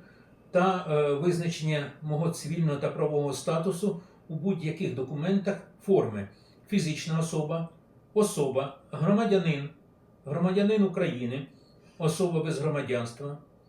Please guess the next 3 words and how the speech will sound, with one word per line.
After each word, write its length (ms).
мігрант, 560
апатрид, 580
е, 240